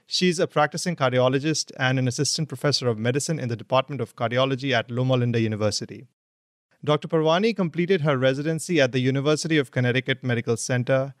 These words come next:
and a cardiology fellowship at University of Oklahoma. She completed a year of preventative cardiology fellowship at Hartford Hospital.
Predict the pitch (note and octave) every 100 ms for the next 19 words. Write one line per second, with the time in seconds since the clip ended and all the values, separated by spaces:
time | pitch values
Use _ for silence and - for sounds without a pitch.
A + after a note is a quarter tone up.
0 | _ _ - C3 B2+ C3+ B2+ C3+ C#3+ C#3+
1 | C3 C3 C3+ D3 C3 A#2+ B2 B2 C3 B2+
2 | C3 A#2 B2 - A#2 A#2 C3 C#3+ D3 _
3 | _ _ _ _ - - F3 F3 D#3+ G3+
4 | G#3 E3+ D#3 C3+ F#3 F#3 D#3 C#3 E3 F3
5 | E3 - C#3 C#3 C#3 C#3+ C3+ C3+ C3+ D3
6 | B2 G#2 B2 B2 B2+ A#2+ B2 - A#2+ D3+